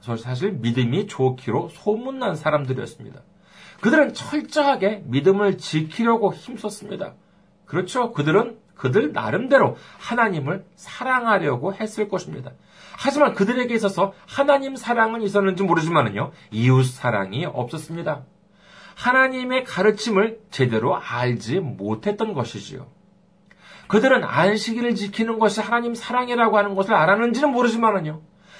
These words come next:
안식일의 질병을 고치시는 예수님을 비난했습니다. 안식일의 허기를 달래는 예수님의 제자들을 보고 손가락질을 합니다.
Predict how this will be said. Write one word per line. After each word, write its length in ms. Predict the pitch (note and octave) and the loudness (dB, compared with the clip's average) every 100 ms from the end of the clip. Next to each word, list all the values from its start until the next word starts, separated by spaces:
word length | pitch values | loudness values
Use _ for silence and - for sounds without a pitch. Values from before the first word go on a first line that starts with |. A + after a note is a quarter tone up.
| - | -10
안식일의 760 | - E3 A3+ A#3+ A#3 B3 B3+ B3 | 2 6 6 2 -4 -6 -4 -4
질병을 580 | - A3 A3+ A#3 A#3+ A#3 | 0 2 2 2 2 2
고치시는 580 | A3+ A3 - A#3+ G3 B2 | 2 0 -6 -4 -2 4
예수님을 560 | D#3+ G3+ G3+ A#3 A#3 | 6 6 4 -2 -2
비난했습니다. 1000 | - F3 G3+ G#3 G3+ G3 F#3+ F#3 D#3 A#2 - - - | -2 2 4 4 0 -2 2 4 2 -2 -16 -16 2
안식일의 580 | D#3+ G#3 A3 A#3 A#3+ | 4 4 0 -2 -2
허기를 480 | B3 - C4 C#4+ C#4+ | -2 2 2 4 2
달래는 540 | G#3+ G#3 A3+ A3+ C#3+ B2 | 2 2 2 2 0 2
예수님의 520 | D#3 E3+ F3+ F3+ F#3 | 2 2 -4 -2 0
제자들을 460 | C#3 C#3+ A#2 D3+ | 2 0 2 0
보고 280 | D3 D3 G3 | 2 2 2
손가락질을 800 | A#3 C#4 - D4 C#4 - B3+ A#3 | 0 -6 0 4 4 0 -6 -2
합니다. 380 | G3+ G3 D3+ | 0 0 -2